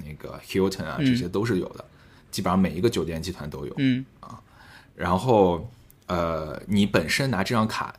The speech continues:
Speaker 1: 在这个酒店消费，你的积分也是翻很多倍的。
Speaker 2: OK。
Speaker 1: 然后也会变成这个酒店本身的积分，然后酒店本身的积分也可以去换酒店。而且，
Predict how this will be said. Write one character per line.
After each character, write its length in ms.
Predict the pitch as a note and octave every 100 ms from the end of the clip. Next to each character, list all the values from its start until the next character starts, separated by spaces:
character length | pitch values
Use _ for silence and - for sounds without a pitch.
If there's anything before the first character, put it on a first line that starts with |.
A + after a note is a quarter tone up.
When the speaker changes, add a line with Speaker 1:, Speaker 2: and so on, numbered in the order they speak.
| -
Speaker 1:
在 160 | G#2+
这 100 | G2+
个 60 | G2+
酒 120 | D2+
店 160 | D2+ E2
消 160 | -
费， 200 | G2 F2+ D#2
你 60 |
的 80 | D#2+
积 200 | - G#2
分 140 | A2
也 80 | G2+
是 60 | -
翻 240 | - F#2+
很 180 | - -
多 100 | -
倍 220 | F#2 F#2
的。 100 | -
Speaker 2:
OK。 240 | C3 B2+ B2+
Speaker 1:
然 120 | B2
后 160 | F#2+
也 100 | F#2+
会 180 | - G#2
变 320 | F#2 - B2
成 200 | F#2+ E2+
这 80 | G2
个 80 | F#2+
酒 180 | F#2 D2
店 180 | F2+ E2+
本 100 | - -
身 100 | F#2+
的 60 |
积 180 | F2 F#2
分， 260 | F2+ F#2+ F#2
然 120 | F2
后 80 | F2+
酒 120 | -
店 200 | F#2 F2+
本 120 | -
身 140 | -
的 60 | -
积 120 | F#2
分 220 | F2 E2
也 80 | D#2
可 160 | - -
以 60 |
去 100 | -
换 220 | F2+ F#2 D#2
酒 120 | -
店。 220 | - - _ _ _ _ _ _ _ - - -
而 240 | - F2+ D#3
且， 360 | F3+ - G2